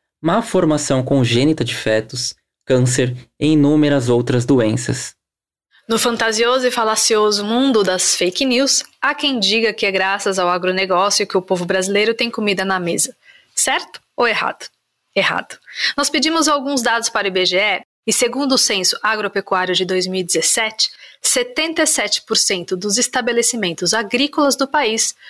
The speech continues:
Speaker 2: são agricultura familiar.
Speaker 1: Na prática, do que pode parar na minha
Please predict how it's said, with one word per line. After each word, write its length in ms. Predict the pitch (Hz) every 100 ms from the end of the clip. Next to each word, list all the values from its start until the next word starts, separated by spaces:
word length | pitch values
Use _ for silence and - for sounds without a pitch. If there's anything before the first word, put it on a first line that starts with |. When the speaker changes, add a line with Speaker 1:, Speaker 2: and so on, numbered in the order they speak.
| -
Speaker 2:
são 460 | - - 226 214 220 _ _
agricultura 580 | 220 220 233 262 - 180
familiar. 480 | 175 185 185 214 - - - _ _ _ _ _ _ _ _ _ _ _ -
Speaker 1:
Na 100 | 143
prática, 680 | 147 156 175 - - 110
do 140 | 117 123
que 100 | 147
pode 300 | 160 156 -
parar 280 | 151 127 120
na 140 | 131
minha 420 | 135 165 151 117